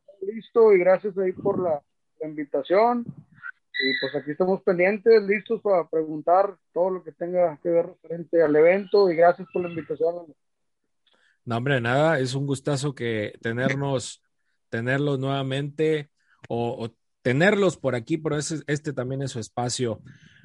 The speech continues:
Speaker 2: Bueno, pues queremos, eh, primeramente, pues está muy cerquita el, su evento y antes de mencionarlo,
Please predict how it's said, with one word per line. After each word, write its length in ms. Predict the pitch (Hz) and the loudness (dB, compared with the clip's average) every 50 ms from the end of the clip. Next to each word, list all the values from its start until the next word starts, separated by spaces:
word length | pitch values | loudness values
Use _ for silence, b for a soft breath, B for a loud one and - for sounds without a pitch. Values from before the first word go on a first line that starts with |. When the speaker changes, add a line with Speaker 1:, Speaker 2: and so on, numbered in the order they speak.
| b b b b | b b b b
Speaker 2:
Bueno, 580 | - 123 131 143 160 170 175 180 175 175 160 143 | -10 -4 -2 0 2 2 2 2 0 -2 -2 -2
pues 520 | 147 143 143 143 139 139 139 139 131 - | -4 -2 -2 0 0 0 -2 -4 -6 -8
queremos, 720 | - - 139 139 160 175 196 202 208 208 208 - - - - | -8 -8 -4 -4 -4 -4 -4 -4 -4 -4 -4 -4 -6 -8 -8
eh, 300 | 139 135 131 127 117 98 110 _ _ _ _ _ _ _ _ _ _ _ _ _ _ _ _ _ _ _ _ _ _ _ - - - _ | -6 -6 -6 -6 -8 -12 -14 _ _ _ _ _ _ _ _ _ _ _ _ _ _ _ _ _ _ _ _ _ _ _ -20 -20 -14 _
primeramente, 760 | 131 123 127 135 156 175 185 175 165 165 175 185 185 214 202 | -6 -4 -2 0 0 0 0 0 0 -4 -4 -4 -4 -4 -6
pues 640 | 196 180 151 143 139 127 123 123 117 117 110 107 - | -4 -4 -4 -2 -2 -2 -2 -4 -4 -6 -8 -8 -10
está 640 | 117 104 - - 139 135 143 147 156 160 165 160 147 139 - _ _ _ _ _ _ _ | -10 -12 -8 -6 -6 -4 -4 -4 -4 -4 -4 -6 -8 -10 -14 _ _ _ _ _ _ _
muy 320 | _ 117 123 156 196 226 214 | _ -6 -4 -2 0 -2 -2
cerquita 800 | - 180 147 139 - 160 165 160 - 180 180 202 208 - - _ _ _ | -2 -4 -4 -6 -8 -10 -12 -6 -2 -2 -2 -2 -4 -8 -12 _ _ _
el, 140 | 110 117 113 | -12 -12 -10
su 180 | - 117 113 | -6 -6 -4
evento 640 | 113 117 139 160 165 147 - 185 196 214 220 208 - - B B B B B B B B B B B B B B B B _ | -2 -2 -2 -2 -4 -4 -6 -6 -6 -6 -8 -12 -14 -18 B B B B B B B B B B B B B B B B _
y 320 | - 139 143 143 143 143 - | -4 -2 -2 -2 -2 -2 -2
antes 340 | 147 170 180 170 185 196 196 | -2 -4 -2 -2 -4 -4 -2
de 100 | 202 196 | -2 -2
mencionarlo, 920 | 180 156 147 139 - 135 135 151 165 170 175 180 190 196 208 208 - - | -2 -4 -4 -4 -4 -4 -4 -2 -2 -2 -2 0 -2 -2 -2 -4 -8 -12